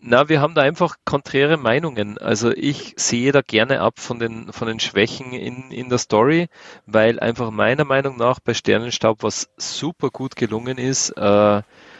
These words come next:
einfach diese, für, äh, für, für Kinder einfach diese Stimmung zu transportieren, wie der Skeletor auftritt, wie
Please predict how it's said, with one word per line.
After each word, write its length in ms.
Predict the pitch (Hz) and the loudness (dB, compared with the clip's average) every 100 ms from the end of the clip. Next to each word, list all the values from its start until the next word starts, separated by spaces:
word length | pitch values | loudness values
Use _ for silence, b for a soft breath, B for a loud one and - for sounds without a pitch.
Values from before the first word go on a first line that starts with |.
| B | B
einfach 380 | - 110 117 120 | -4 -2 0 -4
diese, 640 | - 117 - 113 113 113 110 | -4 -2 4 6 6 4 0
für, 560 | - - 135 - - - - - 78 - - - 98 | -6 0 0 0 -6 -14 -20 -18 -12 -8 -6 -4 -4
äh, 40 | 113 | -4
für, 600 | - 127 123 120 120 117 | 0 2 6 6 4 2
für 200 | - 123 | -2 -4
Kinder 580 | - 170 214 180 156 | 0 -2 2 2 2
einfach 300 | - 127 143 | 2 -2 -2
diese 240 | - 135 131 | -2 -2 -2
Stimmung 460 | - - 160 147 | -2 -2 -2 -2
zu 120 | - - | -6 -2
transportieren, 800 | 120 101 - 107 - 101 95 92 | 0 0 0 -6 -2 0 0 -2
wie 100 | 123 | 0
der 120 | 123 | 2
Skeletor 640 | 117 - 101 107 - 104 - | 2 0 2 2 2 2 2
auftritt, 540 | 92 - - 98 - | 0 0 -2 -2 -4
wie 540 | 104 104 107 107 104 | -6 -2 2 4 6